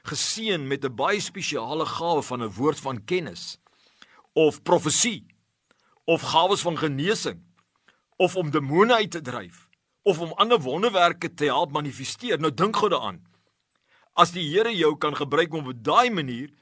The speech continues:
vir die verlorenes te wen. Met ander woorde, jy gaan nou by die werk en hier het jy 'n woord van kennis, jy het 'n woord van bemoediging, jy het 'n woord van vertroosting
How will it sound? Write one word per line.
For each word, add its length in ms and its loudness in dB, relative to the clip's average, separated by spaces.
vir 100 -2
die 80 2
verlorenes 600 0
te 100 -6
wen. 220 -14
Met 80 2
ander 160 4
woorde, 160 0
jy 80 6
gaan 220 4
nou 160 4
by 100 0
die 140 -2
werk 340 2
en 80 -4
hier 140 -8
het 100 -8
jy 80 4
'n 80 2
woord 320 -4
van 180 -6
kennis, 300 -4
jy 80 -2
het 100 0
'n 140 0
woord 380 0
van 220 0
bemoediging, 600 0
jy 60 -2
het 80 -4
'n 160 -4
woord 160 0
van 160 -2
vertroosting 720 -2